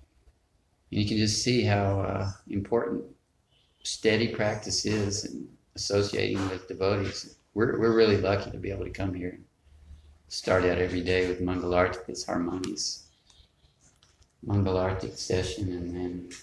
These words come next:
you know, our chanting and whatnot. I have this one relative, one of the, my favorite uncles in my, both sides of the family,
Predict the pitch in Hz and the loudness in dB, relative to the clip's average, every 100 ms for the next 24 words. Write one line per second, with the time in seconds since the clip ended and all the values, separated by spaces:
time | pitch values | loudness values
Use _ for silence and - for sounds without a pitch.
0 | - 95 92 90 - - 90 92 92 69 | -14 -10 -4 -2 -2 -2 0 0 2 0
1 | - - - - - - 73 73 - - | -2 -2 0 0 -2 -2 0 2 0 -2
2 | - - - - - - - - 98 95 | -8 -12 -12 -14 -18 -4 -2 2 2 2
3 | - - 107 98 95 - 98 101 92 98 | 0 0 2 2 0 -2 0 0 2 2
4 | 101 101 - - - 107 95 - - 92 | 2 -2 -12 -18 -8 -6 -4 -8 -12 -8
5 | 92 - - - - - - 113 104 92 | -8 -8 -10 -12 -14 -8 4 4 4 2
6 | 98 101 92 92 90 90 90 - - _ | 0 -2 -6 -4 -6 -6 -8 -12 -20 _
7 | _ 98 101 - - - 90 90 - 98 | _ 0 0 0 -2 -2 -6 -6 -2 0
8 | 98 90 90 | 0 -2 -10